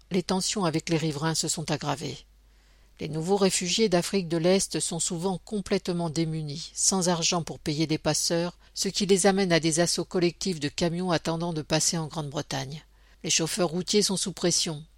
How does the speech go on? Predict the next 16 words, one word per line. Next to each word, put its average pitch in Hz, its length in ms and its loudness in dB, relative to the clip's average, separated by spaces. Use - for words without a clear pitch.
condamnés 160 440 0
à - 20 2
une 156 160 -2
très 196 220 -2
lourde 185 260 0
amende 170 420 0
si - 220 -2
des 165 240 4
exilés 180 380 4
sont 151 160 -2
retrouvés 175 440 -2
dans 160 120 -2
leur 160 180 -2
camion 170 380 -2
côté 170 280 -2
britannique. 156 720 -4